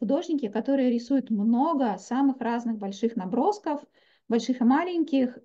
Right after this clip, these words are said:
причем они в основном работают в стол. Поэтому это те художники, которые должны обладать максимальной стрессоустойчивостью, потому что очень много того, что они сделали, выбрасывается.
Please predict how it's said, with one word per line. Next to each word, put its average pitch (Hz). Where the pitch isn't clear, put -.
причем 277
они 254
в -
основном 247
работают 254
в -
стол. -
Поэтому 233
это 254
те 285
художники, 262
которые 262
должны 226
обладать 226
максимальной 254
стрессоустойчивостью, 208
потому 190
что 196
очень 226
много 240
того, 220
что 214
они 196
сделали, 339
выбрасывается. 202